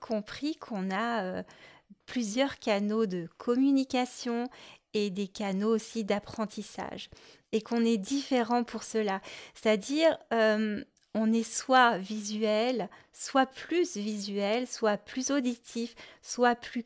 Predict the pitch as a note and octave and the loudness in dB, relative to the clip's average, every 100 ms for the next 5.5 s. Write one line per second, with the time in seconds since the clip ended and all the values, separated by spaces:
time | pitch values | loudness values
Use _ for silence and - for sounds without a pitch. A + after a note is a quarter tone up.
0 | _ - C4+ A#3 A3+ - G#3 G3+ G#3+ - | _ -4 0 0 -2 -8 -10 -12 -16 -14
1 | A#3 - _ - - - - - - G#3+ | -14 -16 _ -20 -20 -20 -20 -6 0 2
2 | A3 A3 C#4 F4 - A#3+ F#3+ - G#3+ G#3 | 2 2 2 2 0 -2 -2 -4 -8 -6
3 | G#3 F#3+ - - A3+ _ - F#3+ - B3 | -6 -8 -10 -12 -18 _ -8 -8 -4 2
4 | C4 B3 A#3 G#3 A#3 B3+ A#3 G3 G3+ A3+ | 2 4 2 2 0 2 0 -2 2 4
5 | G3 F#3+ A#3 C#4+ | 4 2 2 0